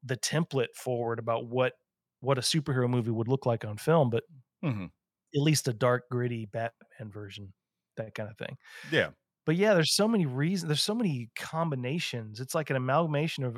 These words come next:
Speaker 1: of, of why this film didn't do well. And I, and I'm, and I, I'm not saying it was a perfect movie,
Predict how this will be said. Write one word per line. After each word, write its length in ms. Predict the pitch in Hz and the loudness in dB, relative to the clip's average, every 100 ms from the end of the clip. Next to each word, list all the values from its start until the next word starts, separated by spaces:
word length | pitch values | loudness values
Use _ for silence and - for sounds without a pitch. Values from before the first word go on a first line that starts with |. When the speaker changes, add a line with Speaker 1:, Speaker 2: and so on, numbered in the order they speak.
| 135 | -8
Speaker 1:
of, 180 | 117 | -4
of 180 | 143 117 110 | -4 -4 -4
why 280 | 117 135 | 0 2
this 200 | 135 123 | 2 0
film 200 | - 131 | 0 -2
didn't 260 | 127 123 117 | 0 -4 -4
do 120 | 120 | -4
well. 400 | 147 120 110 107 _ _ _ _ - | -2 -2 -2 -6 _ _ _ _ -4
And 120 | 139 | 0
I, 220 | 190 151 - | 0 0 -2
and 140 | 135 | 2
I'm, 160 | 139 139 - | 2 2 0
and 100 | 135 | 2
I, 120 | 135 123 - _ _ _ | 2 0 -12 _ _ _
I'm 140 | 160 214 | 2 4
not 160 | 180 | 4
saying 300 | - 190 208 | 4 4 4
it 100 | 151 | 2
was 100 | 127 | 0
a 60 | 117 | -4
perfect 480 | - 147 156 131 - _ _ _ _ 143 | -2 -2 0 -6 -6 _ _ _ _ -6
movie, 540 | 135 190 135 101 - | 0 0 -2 -6 -12